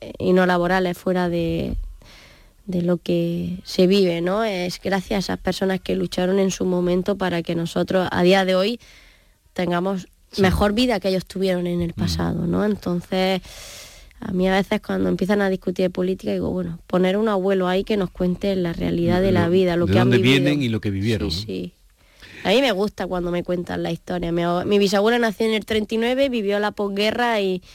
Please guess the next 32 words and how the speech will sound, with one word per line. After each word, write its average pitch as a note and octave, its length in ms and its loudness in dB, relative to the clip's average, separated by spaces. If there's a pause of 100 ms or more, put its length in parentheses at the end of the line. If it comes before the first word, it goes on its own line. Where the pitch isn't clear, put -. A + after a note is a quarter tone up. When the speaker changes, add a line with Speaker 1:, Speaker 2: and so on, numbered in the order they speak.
(440)
Speaker 1:
antes F#3 300 0
vivía, G3+ 360 2
ella G3 200 2
cuenta G#3+ 360 0
que F#3 500 0
vivían F#3 260 2
cuatro G#3+ 260 0
o - 20 -2
cinco G3 240 -2
familias F#3 280 0
en F#3 60 0
la F#3 60 0
misma F#3 280 0
casa. A3 440 -4 (120)
Speaker 2:
Sí. F#2 300 2 (280)
Speaker 1:
Y, G3+ 140 -2
eh, F#3 460 0 (540)
mira, G3+ 180 4
voy F#3 80 2
a F#3+ 60 2
contar G3+ 300 0
dos F#3 80 0
anécdotas. E3+ 600 0
Una G3+ 200 2
es G3+ 60 -2
cuando F3+ 320 2
la E3+ 140 2
pandemia, G#3+ 640 2 (720)
yo F#3+ 300 2
vivía G3+ 280 2
en F#3 80 0
Granada, G3+ 500 0